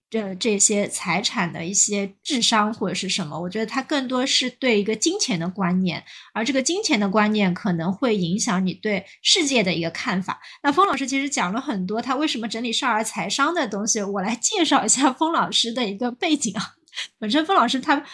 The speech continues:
并不是说，呃，来做这个少儿财商课啊。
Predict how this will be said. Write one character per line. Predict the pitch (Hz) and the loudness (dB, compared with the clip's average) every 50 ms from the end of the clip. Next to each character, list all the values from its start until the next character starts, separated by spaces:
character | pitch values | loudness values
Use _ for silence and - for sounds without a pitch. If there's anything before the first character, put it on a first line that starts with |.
| - - - | -20 -12 -4
并 | - 349 311 254 | 0 0 2 2
不 | 226 233 | 2 0
是 | 254 - 262 247 | 0 0 0 0
说， | - 269 254 254 262 262 - - - | 2 4 4 4 2 0 -8 -12 -6
呃， | - 202 202 185 190 190 - - 147 143 - - 254 254 190 - | -2 0 0 0 0 -2 -4 -6 -10 -10 -10 -8 -8 -8 -8 -6
来 | - 226 214 208 220 | -2 0 2 2 2
做 | 220 - 277 247 | 2 0 2 2
这 | 247 | 2
个 | 240 247 | 2 2
少 | 247 - 339 | 2 2 4
儿 | 277 214 233 | 4 4 4
财 | 254 - 254 - 226 | 2 0 -2 -2 0
商 | 240 302 311 330 359 | 2 4 2 2 2
课 | 370 - - 427 359 | -2 -4 -2 0 0
啊。 | 196 185 - - | 2 0 -2 -4